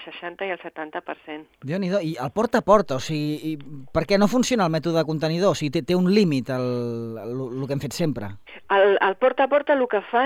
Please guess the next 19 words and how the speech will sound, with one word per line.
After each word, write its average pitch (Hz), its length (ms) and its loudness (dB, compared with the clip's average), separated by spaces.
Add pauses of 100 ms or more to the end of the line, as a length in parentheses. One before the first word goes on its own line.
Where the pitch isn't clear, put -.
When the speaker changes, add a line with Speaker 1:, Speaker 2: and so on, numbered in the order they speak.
Speaker 1:
és 247 160 2
que, 277 160 0
eh, 190 560 2
t'apropa, 202 560 2
no?, 277 160 0
aquesta 226 320 -2
recuperació 214 760 -2 (340)
i, 196 80 -4
a 202 80 0
més, 214 400 -2
eh, - 80 -2 (400)
aconsegueix 208 560 0
trencar 254 380 0
una 240 100 0
mica 254 380 0 (260)
amb 190 240 -2
l'anonimat 190 640 0
dels 190 160 0
residus. 151 480 -4